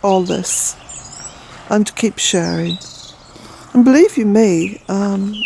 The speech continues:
I won't be, I won't be put off. And, uh, what's that old saying? "Don't let the buggers get you down." <laughs>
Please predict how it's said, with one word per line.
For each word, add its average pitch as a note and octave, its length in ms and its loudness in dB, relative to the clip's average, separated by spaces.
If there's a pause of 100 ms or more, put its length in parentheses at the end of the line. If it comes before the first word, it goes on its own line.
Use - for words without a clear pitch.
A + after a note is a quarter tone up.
(440)
I A3 80 4
won't D4 340 2
be, A3+ 320 4 (180)
I A3+ 120 2
won't C#4 240 0
be C#4+ 80 0
put - 260 -2
off. F3 560 -2 (920)
And, G3 400 0
uh, F#3 320 0 (3250)
what's - 240 -2
that C4 160 2
old C4 160 4
saying? B3+ 540 2
"Don't A#3 220 2
let A3+ 140 -2
the G#3+ 100 -6
buggers F#3+ 460 -2
get - 220 -4
you F3+ 60 -2
down." - 400 -4
<laughs> D#3 60 0